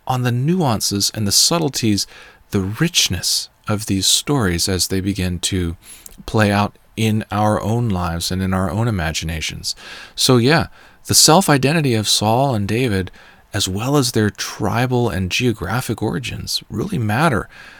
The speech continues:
And it's not an accident that these historians who wrote these stories remember them either. It's also no accident that these characters respond to God in very,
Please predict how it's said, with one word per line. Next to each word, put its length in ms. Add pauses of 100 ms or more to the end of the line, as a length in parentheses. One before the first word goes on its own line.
(120)
And 320 (200)
it's 260
not 340
an 160
accident 580
that 160
these 300
historians 600
who 160
wrote 320
these 220
stories 840 (500)
remember 420
them 220
either. 340 (1080)
It's 140
also 280
no 220
accident 480 (540)
that 120
these 200
characters 500
respond 500
to 80
God 320
in 160
very, 600